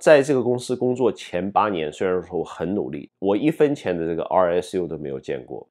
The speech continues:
为什么呢？就是刚才我说的这个我经理的经理，他这个人呢，很喜欢炫富，他很有钱，就是说是公司给他很多钱，作为主管他很多钱，他经常开名车戴名表，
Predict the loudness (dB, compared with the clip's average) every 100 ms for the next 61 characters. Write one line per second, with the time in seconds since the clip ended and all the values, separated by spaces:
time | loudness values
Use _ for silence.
0 | _ 6 6 6 -4 -6 -2 0 2 4
1 | 4 4 2 0 0 -2 -2 -4 -6 -4
2 | -4 -2 -4 -8 -10 -10 -12 _ _ _
3 | _ _ _ _ _ 6 8 8 6 2
4 | 0 -2 -4 -4 -6 _ _ _ _ _
5 | _ _ _ _ _ _ -20 _ _ -2
6 | -2 -2 -4 -2 -4 -4 -8 -14 _ _
7 | -2 0 4 2 0 -8 -18 -20 _ -10
8 | -8 -8 -6 -6 -6 -8 -10 -12 -14 -12
9 | -10 -10 -12 -18 _ _ 0 0 0 -6
10 | -4 -6 -8 -14 -16 -12 -12 -12 -20 _
11 | _ -20 -20 _ 2 2 4 0 2 0
12 | 0 -2 -2 -2 -2 0 -2 -2 -8 -6
13 | -8